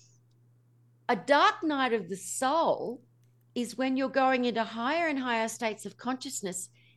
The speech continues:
and your diamond is being cleaned. So all of a sudden you can remember the shit you've done to other people.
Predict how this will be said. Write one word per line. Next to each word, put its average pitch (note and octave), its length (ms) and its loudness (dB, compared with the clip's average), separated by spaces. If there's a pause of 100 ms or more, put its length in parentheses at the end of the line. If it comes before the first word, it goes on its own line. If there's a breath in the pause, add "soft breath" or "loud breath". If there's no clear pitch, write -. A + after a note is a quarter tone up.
(100)
and A#3 160 2
your A#3+ 140 6
diamond D4 640 2
is G3 140 -6
being G#3+ 420 0
cleaned. B3 720 -6 (640)
So C4 280 4
all E4 300 4
of G4+ 120 -2
a G4+ 80 -2
sudden A#3 540 -4
you B3 140 -4
can D#4+ 280 -4
remember G3+ 640 -2
the C#3+ 140 -8
shit - 120 -12 (380)
you've C#3+ 240 -8
done - 240 -6 (560)
to A3 160 2
other A3+ 220 6
people. A3+ 480 -2